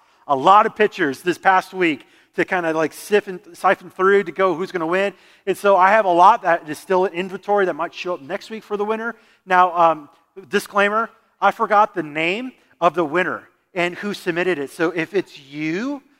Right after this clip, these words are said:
um, come collect your prize, okay? Like, I don't know what it is. So I wanna show you some runners up for this week, okay?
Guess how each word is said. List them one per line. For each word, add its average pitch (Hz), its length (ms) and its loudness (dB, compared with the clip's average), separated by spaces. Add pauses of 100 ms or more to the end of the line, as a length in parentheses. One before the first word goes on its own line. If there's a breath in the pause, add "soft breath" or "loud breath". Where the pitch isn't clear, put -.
(280)
um, 160 260 -2
come 214 200 -6
collect 196 380 -6
your 185 100 -8
prize, 131 540 -4
okay? 143 340 -4
Like, 147 140 -4
I 160 80 -2
don't 170 140 -8
know 165 80 -6
what 160 80 -4
it - 20 -4
is. 131 100 -10 (220 soft breath)
So 214 160 2
I - 20 8
wanna 277 220 0
show 285 240 6
you 269 160 -2
some 226 200 -2
runners 220 360 0
up 202 240 2
for 180 140 -6
this 175 260 -2
week, 156 220 -4
okay? 190 340 2